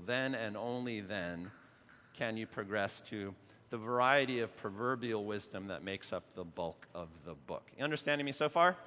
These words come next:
You following? First lesson, get wisdom, a foundational lesson. There's a difference between good and evil. You should appreciate it. There is such a thing as morality. Immediately after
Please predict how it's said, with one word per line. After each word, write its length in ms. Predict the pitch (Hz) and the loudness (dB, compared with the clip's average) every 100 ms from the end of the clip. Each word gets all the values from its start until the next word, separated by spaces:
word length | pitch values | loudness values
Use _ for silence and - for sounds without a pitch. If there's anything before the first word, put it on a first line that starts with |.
| - - - - - | -20 -20 -20 -20 -14
You 60 | |
following? 420 | - 135 147 170 180 - - - - - | 2 6 6 6 2 -12 -20 -20 -20 -12
First 260 | - 147 - | 0 0 4
lesson, 420 | 143 147 151 147 - - - - - - 92 | 2 4 0 -2 -6 -20 -20 -20 -20 -12 4
get 240 | 147 139 | 4 6
wisdom, 540 | 131 139 135 139 139 - - - - - | 2 2 4 2 2 -8 -20 -20 -20 -8
a 160 | 85 | -8
foundational 680 | - - 123 123 135 - 131 | -4 2 2 4 2 0 2
lesson. 480 | 127 123 123 120 120 - - - - | 4 4 0 -4 -8 -14 -20 -14 -4
There's 200 | 113 104 | -2 0
a 40 | |
difference 380 | 117 - 110 - | -2 -2 -8 -8
between 340 | 110 - 104 | -10 -6 -6
good 200 | 101 101 | -2 -2
and 100 | 101 | -2
evil. 340 | 98 95 104 95 80 | -4 -4 -6 -6 -10
You 80 | 90 | -8
should 180 | 98 | -8
appreciate 480 | 90 95 87 87 82 | -8 -8 -8 -6 -6
it. 220 | 71 - - - _ _ - - - | -8 -12 -20 -20 _ _ -20 -18 -4
There 160 | 104 | -2
is 100 | 98 | -2
such 280 | - 110 - | -2 -4 -4
a 60 | 98 | -8
thing 340 | - 95 87 - | -4 -4 -6 -6
as 300 | 92 87 - 92 | -4 -4 -8 -8
morality. 840 | 90 87 87 85 90 87 - 80 - - _ - _ - _ _ _ - - - - - | -4 -2 0 0 0 -4 -8 -14 -14 -20 _ -20 _ -20 _ _ _ -20 -20 -20 -18 -6
Immediately 540 | 131 160 170 151 139 127 | 2 4 6 4 4 6
after 840 | 127 123 - 127 123 117 110 | 8 6 4 2 4 4 2